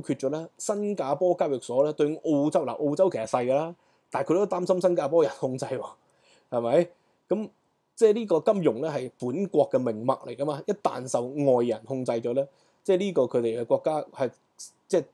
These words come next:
擔憂會涉及到國家安全嘅問題喎。噉所以新加坡政府啊控制嘅新加坡交易所要收購澳洲都係被拒絕嘅。噉更遑論咧，其實今次嘅收購咧，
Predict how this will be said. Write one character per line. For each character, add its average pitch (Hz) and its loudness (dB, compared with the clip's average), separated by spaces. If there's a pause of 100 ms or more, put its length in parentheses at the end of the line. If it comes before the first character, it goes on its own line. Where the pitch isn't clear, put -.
(280)
擔 185 -2
憂 160 4
會 127 0
涉 127 -4
及 - -8
到 123 -4
國 135 0
家 160 -2
安 160 4
全 113 -10
嘅 113 -8
問 113 -8
題 - -10
喎。 - -10 (420)
噉 180 0
所 180 8
以 156 6
新 196 2
加 151 0
坡 151 2 (320)
政 135 2
府 131 2 (520)
啊 131 -2
控 143 -2
制 135 2
嘅 131 2
新 170 2
加 156 4
坡 165 6
交 156 0
易 135 -4
所 139 4 (420)
要 139 -2
收 170 2
購 147 2
澳 135 -2
洲 156 0
都 196 2
係 113 -4 (640)
被 120 0
拒 117 -6
絕 113 -10
嘅。 - -20 (720)
噉 196 0 (160)
更 175 2
遑 123 -2
論 123 -4
咧， 165 -4
其 139 -6
實 117 -6
今 156 -2
次 127 -10
嘅 123 -2
收 139 2
購 120 -4
咧， 139 -8